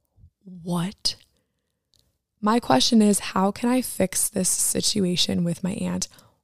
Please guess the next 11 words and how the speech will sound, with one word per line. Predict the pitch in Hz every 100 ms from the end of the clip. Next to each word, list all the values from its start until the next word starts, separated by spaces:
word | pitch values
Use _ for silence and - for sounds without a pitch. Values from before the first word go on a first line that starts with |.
| _ _
Oh | 180 175 180 208 262 - _ _ _
my | 185 180 170 165 165 165 170 _ _
goodness. | 190 190 175 180 185 - - -
You | - 185 185
guys, | - - 175 175 175 170 - - _ _
what? | 175 160 160 175 - - - _ _ _ _ _ _ _ _ _ _ _ _ _ _ _ _
She's | - - 220 -
forty | - - 196 190 208 -
and | 190
you're | 185
nineteen. | 180 196 - 180